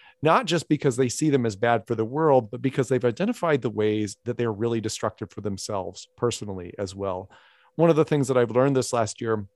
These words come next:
is so many leaders, and this is certainly true for nonprofit leaders, but my suspicion it is true for most organizational leaders, labor under these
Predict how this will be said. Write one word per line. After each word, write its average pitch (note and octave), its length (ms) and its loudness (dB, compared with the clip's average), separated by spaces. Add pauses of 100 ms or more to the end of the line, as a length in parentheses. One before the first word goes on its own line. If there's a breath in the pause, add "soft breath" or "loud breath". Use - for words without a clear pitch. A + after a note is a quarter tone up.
(580)
is C3 120 -2
so F3+ 160 6
many E3 200 2
leaders, A#2+ 600 2
and C3+ 100 -2
this B2+ 100 0
is B2 80 -6
certainly D3 280 -2
true B2 180 -2
for A#2+ 160 -6
nonprofit A2 500 -2
leaders, G#2 340 -4
but - 180 -8
my A2+ 100 -2
suspicion A2+ 540 -6
it G#2 100 -10
is G2+ 140 -10
true G#2+ 220 -8
for A2+ 140 -6
most G#2+ 300 -2
organizational G#2 640 -6
leaders, G2 340 -6 (440 loud breath)
labor C#3+ 720 6
under C3+ 260 4
these A#2 300 -4